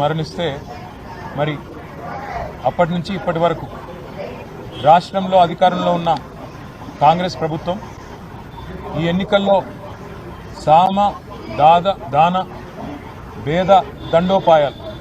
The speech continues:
ఎట్లా అన్నా చేసి ఈ ఎలక్షన్లో గెలవాలి అని చెప్పి చాలా రకాల ప్రయత్నాలు, చాలా రకాల కుట్రలు, కుతంత్రాలు కూడా చేస్తూ ఉన్న విషయం కూడా మీకు తెలుసు. ఒకవైపు మంత్రులు, అట్లాగే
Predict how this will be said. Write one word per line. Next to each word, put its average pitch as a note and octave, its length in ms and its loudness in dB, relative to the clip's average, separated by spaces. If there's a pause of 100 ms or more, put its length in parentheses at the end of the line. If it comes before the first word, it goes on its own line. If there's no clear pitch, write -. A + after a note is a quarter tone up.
(880)
ఎట్లా G3 300 4
అన్నా G#3 180 2 (100)
చేసి G3 260 -4 (880)
ఈ D#3+ 140 2
ఎలక్షన్లో F#3+ 380 0 (120)
గెలవాలి F#3+ 400 8
అని E3+ 140 -4
చెప్పి F3+ 260 -6 (960)
చాలా F#3+ 320 10
రకాల F3+ 240 2 (100)
ప్రయత్నాలు, E3 520 0
చాలా D#3 260 6
రకాల D3+ 220 4 (100)
కుట్రలు, E3+ 360 2 (720)
కుతంత్రాలు F3 440 2
కూడా D#3 240 -4
చేస్తూ D#3 300 0
ఉన్న D#3 160 -4
విషయం C#3+ 220 -6
కూడా C#3+ 260 2 (420)
మీకు C#3 220 -10
తెలుసు. B2+ 200 -6 (1120)
ఒకవైపు G3 560 4 (1700)
మంత్రులు, G3 400 0 (880)
అట్లాగే F3+ 340 2